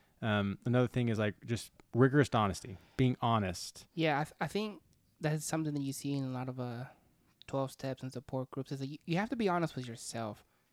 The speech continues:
Speaker 2: about everything. If not, it's gonna be really hard to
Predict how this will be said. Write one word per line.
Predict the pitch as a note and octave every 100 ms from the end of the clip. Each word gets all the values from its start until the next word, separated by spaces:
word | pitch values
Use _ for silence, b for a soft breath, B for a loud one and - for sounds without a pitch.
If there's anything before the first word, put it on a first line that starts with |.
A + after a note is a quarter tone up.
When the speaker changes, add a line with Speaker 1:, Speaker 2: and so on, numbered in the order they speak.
| _ _ -
Speaker 2:
about | C#3 C3+ A#2+ - _ _ -
everything. | C#3 C3+ C3+ A2+ A#2+ _ _ _ _ _ _
If | D#3+ D3
not, | D#3 E3+ -
it's | E3+
gonna | A3
be | A#3+ A#3+
really | G3 E3+ G3+ G#3+
hard | - D3+ F3 E3 D3+
to | - C#3+ C#3